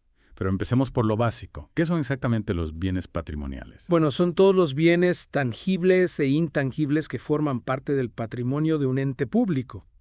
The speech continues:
Speaker 2: En el caso de Irapuato, esto incluye desde edificios y terrenos, vehículos, hasta mobiliario, computadoras, licencias y patentes, incluso monumentos históricos y obras de arte.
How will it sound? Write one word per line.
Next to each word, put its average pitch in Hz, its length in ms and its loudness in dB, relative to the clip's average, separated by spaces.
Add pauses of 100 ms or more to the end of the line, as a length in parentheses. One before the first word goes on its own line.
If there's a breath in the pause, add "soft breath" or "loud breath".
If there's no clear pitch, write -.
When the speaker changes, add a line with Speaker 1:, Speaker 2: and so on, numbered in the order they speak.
(140)
Speaker 2:
En 120 120 -4
el 110 160 -4
caso 120 300 -4
de 110 80 -2
Irapuato, 143 500 -4 (160 soft breath)
esto 151 220 -2
incluye 165 500 4
desde 113 540 -2
edificios 131 520 -2
y 135 60 -4
terrenos, 147 640 -2
vehículos, 139 640 -2 (300 soft breath)
hasta 123 240 -8
mobiliario, 135 760 0
computadoras, 135 920 -4
licencias 143 640 -2
y 151 40 -4
patentes, 185 680 -4 (420 loud breath)
incluso 175 420 4
monumentos 135 640 0
históricos 160 640 -4
y 113 120 -6
obras 117 320 -6
de 113 100 -10
arte. - 380 -8